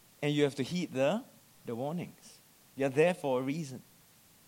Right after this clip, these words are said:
Don't believe? Read all the way through to Revelations.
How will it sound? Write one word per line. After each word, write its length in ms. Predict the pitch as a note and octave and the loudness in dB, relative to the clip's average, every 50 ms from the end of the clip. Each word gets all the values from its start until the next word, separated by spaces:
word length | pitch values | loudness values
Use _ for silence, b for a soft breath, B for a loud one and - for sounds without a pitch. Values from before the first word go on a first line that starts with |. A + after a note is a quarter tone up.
| - - - - - - - | -20 -20 -20 -20 -16 -2 2
Don't 160 | G3 A#3+ B3+ | 4 4 6
believe? 400 | A3+ A#3+ A#3+ C4 C4+ C4 B3+ - | 6 6 6 6 2 0 -2 0
Read 220 | B3+ C4 C4+ B3 | 2 2 2 2
all 160 | A#3 A#3 A3+ | 4 4 4
the 100 | A#3+ B3 | 4 4
way 160 | A#3 B3+ C4 B3 | 2 2 2 2
through 280 | B3+ - C4 B3+ B3 | 2 0 2 2 2
to 100 | F#3 G#3 | 2 4
Revelations. 760 | F#3+ G3 F#3 F#3 G3+ G3+ G#3 A3+ G#3 - - - - - - | 4 4 4 4 4 2 2 0 -2 -6 -10 -14 -16 -20 -20